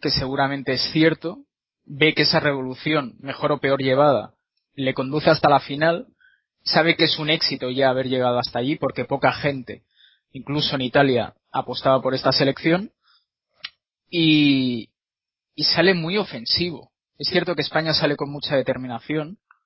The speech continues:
pero Italia creo que en la primera parte llega a tener más posesión de balón que España.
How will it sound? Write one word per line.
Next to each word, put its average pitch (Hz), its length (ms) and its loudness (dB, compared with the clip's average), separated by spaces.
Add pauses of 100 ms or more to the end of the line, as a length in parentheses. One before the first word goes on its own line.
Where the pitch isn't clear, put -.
(600)
pero 123 220 0
Italia 160 600 4 (280)
creo 151 240 0
que - 80 2
en 147 60 6
la 139 120 6
primera 139 320 0
parte 165 280 2
llega 151 180 4
a 151 40 4
tener 151 220 0
más 147 180 -2
posesión 147 460 -6
de 147 80 2
balón 139 260 2
que 123 100 -4
España. 131 520 -4